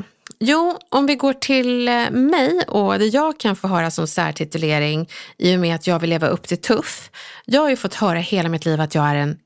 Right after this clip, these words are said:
kaxig tjej. Och jag har aldrig känt mig bekväm med den benämningen. Kaxig.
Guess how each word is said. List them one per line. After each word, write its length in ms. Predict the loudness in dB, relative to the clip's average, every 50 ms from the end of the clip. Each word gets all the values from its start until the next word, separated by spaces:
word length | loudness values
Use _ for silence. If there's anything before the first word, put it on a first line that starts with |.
| _ _
kaxig 760 | -2 -2 -2 -2 -2 _ -8 -8 -4 -2 -2 -2 -2 -4 -8 -16 _
tjej. 540 | -10 -8 -6 0 0 0 0 2 0 -4 -4 -6 -8 _ -20 -20 -18 -16 -16 -18 -18 -20 -20 -20 -20 _ _ 0
Och 80 | 2
jag 120 | 4 4 4
har 120 | 2 0 0
aldrig 320 | 0 2 2 2 2 2 2
känt 260 | 0 0 0 0 0
mig 80 | 0
bekväm 600 | 0 0 0 -2 -2 0 0 2 2 2 2 2 2
med 100 | 2 2
den 240 | 2 0 0 0 0
benämningen. 840 | 0 0 2 2 2 2 2 0 0 -2 -4 -8 -8 -8 -8 -8 -10 -12 _ _ _ _ _
Kaxig. 800 | -2 -2 0 0 0 -2 -4 -6 -6 -6 -4 -2 -2 -2 -2 -4